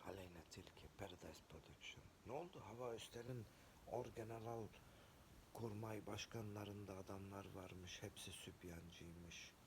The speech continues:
Onlara hiç ki-, onlar en son karar verenlermiş. Bu ne lan?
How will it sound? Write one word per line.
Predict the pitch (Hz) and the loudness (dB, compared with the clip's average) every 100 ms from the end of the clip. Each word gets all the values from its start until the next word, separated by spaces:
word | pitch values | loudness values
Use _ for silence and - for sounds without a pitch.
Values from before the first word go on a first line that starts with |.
| - - - - - - - | -14 -14 -14 -12 -10 0 12
Onlara | 95 85 85 85 - | 12 12 12 12 12
hiç | 107 - | 12 10
ki-, | - 98 | 10 10
onlar | - 95 95 95 | 12 12 12 8
en | 90 95 90 | 2 -2 -2
son | - 87 85 80 | 0 0 0 -2
karar | 78 80 78 | -2 -2 -4
verenlermiş. | 78 82 82 78 85 82 85 85 - - - - - - - - - - - - - | -4 -2 -2 -4 -4 -4 -4 -4 -4 -8 -12 -14 -14 -14 -14 -14 -14 -14 -14 -12 -6
Bu | - | -4
ne | - - | -2 -4
lan? | - 117 | -4 -6